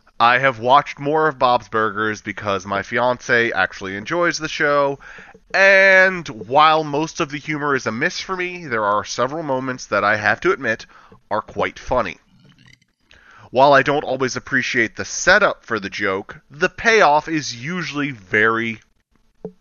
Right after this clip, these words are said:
well, entertaining. It pays off.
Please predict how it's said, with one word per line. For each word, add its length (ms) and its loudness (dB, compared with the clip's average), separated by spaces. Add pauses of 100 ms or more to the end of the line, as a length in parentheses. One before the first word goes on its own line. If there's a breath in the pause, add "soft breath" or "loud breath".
well, 340 0 (260)
entertaining. 540 -2 (480 soft breath)
It 260 -2
pays 480 0
off. 560 -6